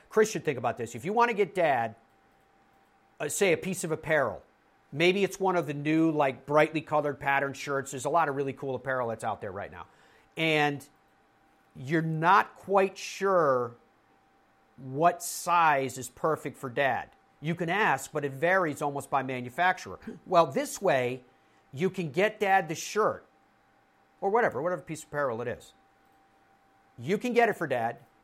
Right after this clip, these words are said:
You can give it for Dad. And the one size that fits all is just save the receipt.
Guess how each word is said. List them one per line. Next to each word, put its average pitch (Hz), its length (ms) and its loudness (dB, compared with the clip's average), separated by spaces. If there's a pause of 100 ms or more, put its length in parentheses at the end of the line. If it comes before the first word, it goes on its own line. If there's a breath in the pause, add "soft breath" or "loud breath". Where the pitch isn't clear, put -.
(140)
You 180 200 0
can 226 120 -4
give 214 200 4
it 190 120 -4
for - 120 -14
Dad. 120 320 0 (380 soft breath)
And 160 440 0
the 156 100 -4
one 190 220 2
size 196 400 4
that 170 160 -6
fits 165 260 -4
all 185 480 6
is 165 300 -4
just - 300 -8 (100)
save 156 340 -2
the 170 80 -4
receipt. 180 480 -6